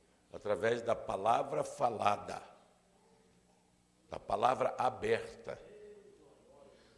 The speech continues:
da, do estendimento da mão. Por quê? Porque Deus, na sua infinita sabedoria, sabe que uma pessoa dentro de uma areia movediça, outra lá dentro, não salva ela.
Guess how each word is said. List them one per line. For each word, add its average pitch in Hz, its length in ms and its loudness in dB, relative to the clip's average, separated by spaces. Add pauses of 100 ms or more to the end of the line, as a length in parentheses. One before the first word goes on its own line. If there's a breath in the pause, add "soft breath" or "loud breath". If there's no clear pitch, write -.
(160)
da, 107 420 2
do 104 140 -8
estendimento 147 1040 -4
da 143 180 0
mão. 117 460 -2 (2000)
Por 160 140 -6
quê? - 380 -2 (600 soft breath)
Porque 123 220 -6
Deus, 196 340 8
na 196 100 6
sua 180 220 0
infinita 190 560 0
sabedoria, 147 680 0
sabe 180 640 4 (720 loud breath)
que 156 100 -6
uma 226 300 2
pessoa 143 480 4
dentro 170 260 2
de 180 60 -4
uma 160 120 2
areia 143 240 2
movediça, 131 680 0
outra 170 380 4
lá 156 160 4
dentro, 143 480 -4
não 139 340 -8
salva 113 500 2
ela. 85 380 -6